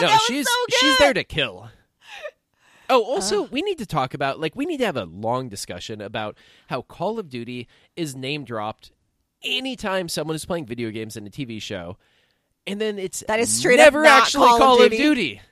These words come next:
Speaker 2: It's not.
Speaker 1: Ugh.
Speaker 2: Even I know that's not
Speaker 1: That was a
Speaker 2: goddamn Call of Duty.
Speaker 1: potato-looking game.
Speaker 2: <laughs>
Speaker 1: Very disappointing.
Speaker 2: It was weird. It had, like, weird zombie blood spatter.
Speaker 1: Yeah. I don't know what was going on there, but
Speaker 2: That was not Call of Duty.
Speaker 1: Hmm.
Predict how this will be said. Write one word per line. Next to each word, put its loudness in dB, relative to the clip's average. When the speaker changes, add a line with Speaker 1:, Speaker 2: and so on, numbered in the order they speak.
Speaker 2:
It's -20
not. -8
Speaker 1:
Ugh. 4
Speaker 2:
Even -2
I 6
know 4
that's -2
not 0
Speaker 1:
That 4
was 4
a 2
Speaker 2:
goddamn 0
Call 0
of 6
Duty. 4
Speaker 1:
potato-looking 2
game. -4
Speaker 2:
<laughs> -6
Speaker 1:
Very 4
disappointing. -6
Speaker 2:
It -6
was -2
weird. -6
It -6
had, -4
like, -6
weird -8
zombie -6
blood -6
spatter. -8
Speaker 1:
Yeah. 2
I 2
don't 2
know 2
what 0
was -4
going -6
on -8
there, -12
but -14
Speaker 2:
That -12
was -14
not -12
Call -14
of -18
Duty. -18
Speaker 1:
Hmm. -10